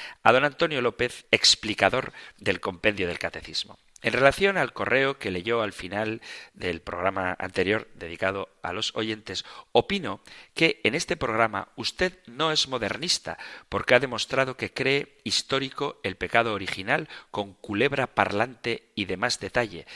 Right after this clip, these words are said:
También cree que el Espíritu Santo se encarnó en una paloma para adornar la narración del bautismo del Jordán.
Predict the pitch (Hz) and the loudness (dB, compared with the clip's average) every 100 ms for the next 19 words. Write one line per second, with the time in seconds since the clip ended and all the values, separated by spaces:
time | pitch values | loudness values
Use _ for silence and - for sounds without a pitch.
0 | - - 98 95 113 110 117 131 - 95 | -18 0 2 4 0 0 2 2 0 -2
1 | 87 - 113 107 - 113 117 139 - 95 | -2 -4 -6 -2 -2 -2 -4 -2 -2 -2
2 | - 95 98 139 110 113 113 107 110 127 | -4 -4 -2 -4 -4 -4 2 2 2 0
3 | 120 - - - - - - 104 127 - | -2 -6 -16 -20 -20 -4 4 8 8 4
4 | - - 95 90 101 120 131 - 98 95 | -4 -2 0 -2 0 0 -2 -4 -2 0
5 | 92 92 90 127 127 - 98 92 90 - | -2 -4 -4 -6 -6 -6 -6 -4 -6 -6
6 | 123 113 95 90 - 90 92 85 | -6 -4 -4 -6 -8 -8 -4 -6